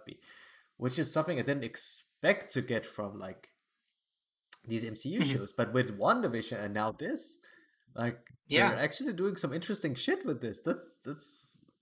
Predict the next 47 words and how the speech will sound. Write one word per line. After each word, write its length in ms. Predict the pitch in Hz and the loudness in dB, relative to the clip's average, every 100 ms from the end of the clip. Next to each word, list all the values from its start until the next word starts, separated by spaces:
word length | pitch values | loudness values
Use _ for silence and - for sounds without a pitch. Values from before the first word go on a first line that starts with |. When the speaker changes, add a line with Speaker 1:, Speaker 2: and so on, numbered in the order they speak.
| - | -20
Speaker 1:
for 200 | - 147 | -6 -2
me, 100 | 165 | 2
that's 180 | 208 175 | 2 2
like, 160 | 170 - | 0 2
"Okay, 500 | 190 - 269 277 - - - - _ _ _ | 0 2 2 0 -4 -20 -20 -20 _ _ _
I'm 260 | - 160 151 | 6 6 8
back 260 | 170 214 247 | 6 6 8
in," 180 | 247 170 | 6 8
'cause 180 | 170 | 6
I 60 | 160 | 6
was, 120 | 202 | 2
after 320 | 208 185 208 180 | 4 2 4 2
Endgame, 380 | 233 233 139 | 0 2 4
I 60 | 135 | 4
was 140 | 151 | 2
like, 200 | 165 151 - | 0 -2 -2
"Hmm, 160 | 330 - - - | -4 -4 -10 -2
I 100 | 208 | 4
don't, 140 | 233 214 | 4 4
I, 220 | 233 214 | 4 6
I 40 | |
don't 180 | 233 220 | 4 4
see 100 | - | 8
Speaker 2:
Yeah. 60 | 180 | 8
Speaker 1:
how 60 | 151 | 8
they're 100 | 139 | 6
gonna 220 | 151 143 | 4 4
do 120 | 139 | 4
any, 240 | 160 143 156 | 6 6 4
any 160 | 117 | 0
more 180 | 117 117 | 2 0
cool." 180 | - 127 | 0 0
Like, 260 | 131 240 - | 4 2 4
they've 180 | 240 165 | 0 4
done 200 | 123 120 | 2 2
it, 80 | 127 | -2
and 120 | 135 | 2
now 120 | 220 | 2
they're 120 | - | 2
doing 280 | 165 175 151 | 0 0 0
this 220 | 214 349 | 0 -2
shit. 140 | - 120 | -2 -4
It's 120 | 135 | -4
like, 140 | 147 | -4
"Oh, 120 | 180 202 | 0 0
this 220 | 208 214 | 0 -4
is 220 | 208 165 | -6 -6